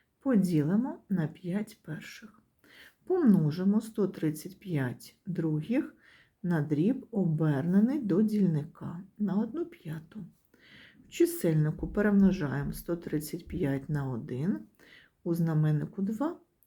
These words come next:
на п'ять. Сто тридцять п'ять і п'ять можемо скоротити на п'ять. П'ять ділимо на п'ять буде один,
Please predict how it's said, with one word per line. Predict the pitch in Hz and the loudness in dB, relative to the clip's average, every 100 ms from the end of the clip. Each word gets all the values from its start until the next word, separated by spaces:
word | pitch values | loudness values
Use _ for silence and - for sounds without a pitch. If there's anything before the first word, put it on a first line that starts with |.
| 220 | 2
на | 214 | 2
п'ять. | 214 170 139 190 - _ _ - - _ _ | 2 -6 -8 -8 -14 _ _ -20 -20 _ _
Сто | - - | -6 0
тридцять | 359 254 247 214 190 | 2 2 2 0 -2
п'ять | - 165 143 185 208 - | -2 0 2 0 -4 -2
і | 196 | -2
п'ять | 175 160 135 196 - | 0 -2 -2 -4 -2
можемо | 190 220 185 170 | 2 4 4 0
скоротити | 156 - 160 160 160 220 214 | -2 -6 -4 -2 -2 -4 -2
на | 156 143 | -2 -4
п'ять. | - 139 120 - 214 - _ _ - - - _ | -6 -8 -6 -6 -8 -10 _ _ -20 -20 -20 _
П'ять | 208 202 175 | 0 4 4
ділимо | 185 160 156 156 | 2 0 2 2
на | 156 | 2
п'ять | - 143 143 | 0 -4 -4
буде | 147 151 147 | -4 -2 0
один, | 139 135 135 165 294 | -2 -4 -2 -2 -2